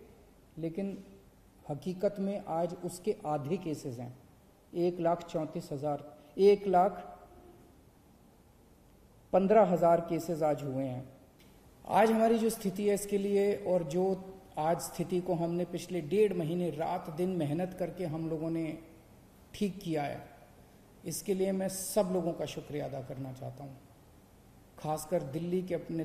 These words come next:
दो करोड़ लोगों का, उन सब लोगों का। अगर दिल्ली सरकार ये सोचती कि इसको हम अकेले जीत लेंगे तो हम फेल हो जाते हैं।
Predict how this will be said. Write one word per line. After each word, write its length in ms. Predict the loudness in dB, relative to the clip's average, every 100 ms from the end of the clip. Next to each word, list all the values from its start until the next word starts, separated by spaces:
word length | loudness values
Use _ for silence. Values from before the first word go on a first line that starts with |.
| -4
दो 180 | -4 -4 -4
करोड़ 240 | -4 -2
लोगों 300 | 0 -2 -2
का, 200 | -4 -6 -10 -18 -20 -20 -12 -4
उन 120 | -4
सब 300 | 0 0 2 2
लोगों 260 | 0 0
का। 180 | -2 -8 -10 -20 -20 -20 -20 -20 -20 -20 -14 -6
अगर 260 | 2 2 2
दिल्ली 320 | 0 0 2
सरकार 400 | 2 2 0 0
ये 120 | 0
सोचती 400 | -2 -6 -6 -8
कि 120 | -8
इसको 240 | -10 -4 -2
हम 160 | -2
अकेले 380 | -4 -2 0 0
जीत 260 | 0 -4 -4
लेंगे 300 | -4 -2 -4
तो 120 | -4
हम 140 | -4
फेल 260 | -4 -4 -4
हो 60 | -6
जाते 260 | -10 -14
हैं। 80 | -18